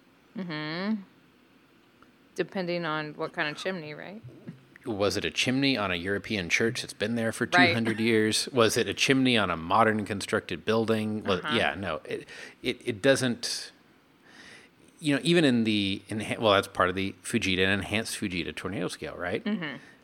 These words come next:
Speaker 1: Yes.
Speaker 2: Like, y-, you see things like well-constructed
Speaker 1: Right.
Speaker 2: building. And there's a lot of criteria that go into that.
Speaker 1: Right. Mm-hmm. Yeah, so that makes sense. But just translating into English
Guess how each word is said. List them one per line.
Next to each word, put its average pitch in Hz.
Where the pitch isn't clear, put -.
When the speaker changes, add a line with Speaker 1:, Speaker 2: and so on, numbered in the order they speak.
Speaker 1:
Yes. -
Speaker 2:
Like, -
y-, 113
you 113
see 135
things 110
like 98
well-constructed 95
Speaker 1:
Right. 147
Speaker 2:
building. 76
And 110
there's 104
a 104
lot 85
of -
criteria 90
that 80
go 78
into 78
that. -
Speaker 1:
Right. 127
Mm-hmm. 175
Yeah, 139
so -
that 226
makes 170
sense. -
But 240
just -
translating 214
into 180
English 165